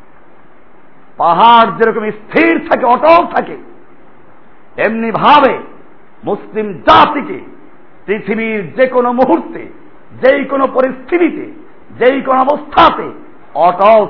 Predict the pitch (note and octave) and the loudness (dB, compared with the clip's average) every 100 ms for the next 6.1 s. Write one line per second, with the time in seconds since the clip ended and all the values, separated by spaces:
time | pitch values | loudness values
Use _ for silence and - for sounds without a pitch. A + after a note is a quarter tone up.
0 | - F3+ - F3+ C#3+ C#3+ C3 - - F3 | -2 -4 -4 -4 0 0 -2 -6 -2 -2
1 | E3+ F3+ F#3 - B3 D#4+ - - - - | 0 0 -2 -8 -8 -8 -10 -18 -20 -20
2 | - - - - - - - - C#3 D3 | -20 -18 -16 -16 -16 -16 -16 -12 -10 -10
3 | - D#3+ D#3 E3 E3 D3+ B2+ A2+ - - | -8 -6 -2 2 4 4 0 -6 -14 -20
4 | - - - - - - - - - - | -20 -20 -20 -20 -20 -20 -20 -20 -18 -8
5 | E3 G3 G3 A3+ - A#3+ A#3+ - D4 D#4 | -4 -2 -2 -4 -4 -4 0 4 4 6
6 | C4+ | 4